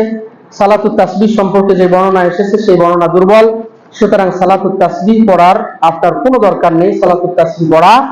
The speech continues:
যাবে না। মহিলারা কি পানি এবং ঢিলা একই সাথে ব্যবহার করতে পারবে? উত্তর, পানি থাকা অবস্থায় ঢিলা ব্যবহারের কোনো প্রয়োজন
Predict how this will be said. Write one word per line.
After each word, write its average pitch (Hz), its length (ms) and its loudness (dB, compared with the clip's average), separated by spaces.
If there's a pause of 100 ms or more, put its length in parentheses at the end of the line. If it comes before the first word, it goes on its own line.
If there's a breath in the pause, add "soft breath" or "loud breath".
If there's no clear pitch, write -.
(460)
যাবে 160 320 2
না। 139 140 0 (1200)
মহিলারা 233 400 2
কি 226 140 -2
পানি 208 320 0
এবং 220 260 2
ঢিলা 202 200 2
একই 202 240 2
সাথে 208 260 -2
ব্যবহার 190 320 0
করতে 202 280 -2
পারবে? 202 340 2 (1120)
উত্তর, 202 340 2 (760)
পানি 214 200 2
থাকা 220 240 0
অবস্থায় 202 440 0
ঢিলা 190 320 2 (480)
ব্যবহারের 196 560 2
কোনো 185 160 2
প্রয়োজন 180 460 2